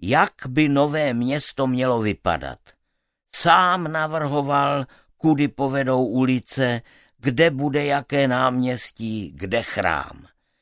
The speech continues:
Dal vybudovat i hradby. Těm se říkalo Hladová zeď, protože lidé, co na stavbě pracovali,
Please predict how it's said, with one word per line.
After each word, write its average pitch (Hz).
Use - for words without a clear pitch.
Dal 147
vybudovat 147
i 147
hradby. 127
Těm 139
se 131
říkalo 143
Hladová 147
zeď, 117
protože 120
lidé, 123
co 135
na 131
stavbě 120
pracovali, 135